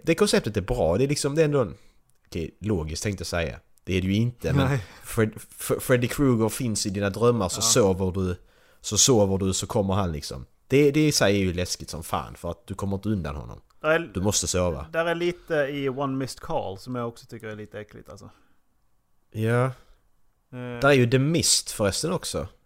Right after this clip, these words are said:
Speaker 1: Baserat på Stephen King, eh, boken.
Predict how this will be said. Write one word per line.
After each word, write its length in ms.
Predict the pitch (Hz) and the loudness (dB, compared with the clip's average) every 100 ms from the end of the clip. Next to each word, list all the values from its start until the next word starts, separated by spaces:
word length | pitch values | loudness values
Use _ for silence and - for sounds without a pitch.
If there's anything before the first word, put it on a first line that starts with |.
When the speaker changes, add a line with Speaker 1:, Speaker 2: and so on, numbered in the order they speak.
| _ _ _ _ _ _ _ _ _ - | _ _ _ _ _ _ _ _ _ -12
Speaker 1:
Baserat 300 | - 120 113 | -4 0 -2
på 60 | - | -2
Stephen 300 | 117 110 107 | -4 -4 -2
King, 340 | 113 110 107 | -4 -2 0
eh, 260 | 98 90 87 | 0 0 -2
boken. 460 | 85 76 - 80 | -4 -6 -10 -14